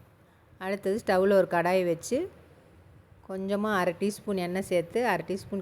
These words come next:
கடுகு, கருவேப்பிலை, பெரிய வெங்காயம், ஒரு சின்னதா பெரிய வெங்காயம் சேர்த்து நல்லா வதக்கிக்கலாம்.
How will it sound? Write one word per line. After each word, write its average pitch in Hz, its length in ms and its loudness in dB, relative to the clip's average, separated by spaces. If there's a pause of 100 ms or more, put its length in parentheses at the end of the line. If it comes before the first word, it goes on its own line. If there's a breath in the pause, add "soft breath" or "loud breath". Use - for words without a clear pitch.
கடுகு, 175 320 0 (120)
கருவேப்பிலை, 170 600 2 (1800)
பெரிய 196 220 0 (100)
வெங்காயம், 185 460 -2 (280)
ஒரு 185 100 2 (120)
சின்னதா 196 320 0 (120)
பெரிய 180 220 4
வெங்காயம் 165 340 -6
சேர்த்து 160 300 -4 (600 loud breath)
நல்லா 170 220 0 (120)
வதக்கிக்கலாம். 156 600 -2